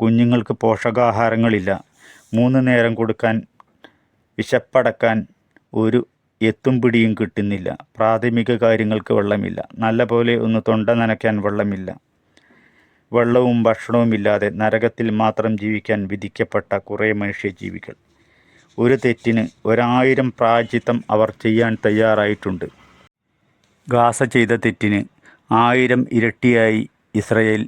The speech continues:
പ്രഹരിച്ചിട്ടുണ്ട്, അനുഭവിപ്പിച്ചിട്ടുണ്ട്. എന്നിട്ടും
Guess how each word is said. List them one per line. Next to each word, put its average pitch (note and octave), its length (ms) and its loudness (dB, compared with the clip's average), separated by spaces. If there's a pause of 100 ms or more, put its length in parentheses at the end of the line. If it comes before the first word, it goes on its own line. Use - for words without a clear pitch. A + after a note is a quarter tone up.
(220)
പ്രഹരിച്ചിട്ടുണ്ട്, G#2 840 -2 (880)
അനുഭവിപ്പിച്ചിട്ടുണ്ട്. A#2 1120 2 (580)
എന്നിട്ടും A#2+ 400 2